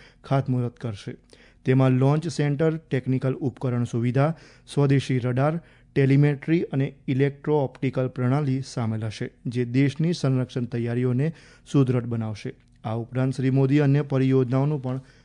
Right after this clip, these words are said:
ખાતમુહૂર્ત કરશે. પ્રધાનમંત્રી નરેન્દ્ર મોદી કેરળમાં આજે દેશના પ્રથમ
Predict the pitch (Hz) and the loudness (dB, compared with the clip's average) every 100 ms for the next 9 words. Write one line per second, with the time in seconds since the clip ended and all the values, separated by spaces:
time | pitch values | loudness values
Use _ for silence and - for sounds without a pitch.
0 | _ - 131 127 120 117 - 123 - 131 | _ -2 -2 -2 -6 -8 -10 -10 -10 -12
1 | - _ _ _ _ - 139 165 180 165 | -14 _ _ _ _ 4 8 8 8 4
2 | 175 202 139 131 131 131 127 156 156 135 | 4 2 4 2 2 2 2 0 0 0
3 | 131 135 151 160 123 123 120 123 120 139 | 2 0 -2 -4 -2 -2 0 -2 0 -2
4 | 139 139 131 135 160 | -2 -2 -4 0 -2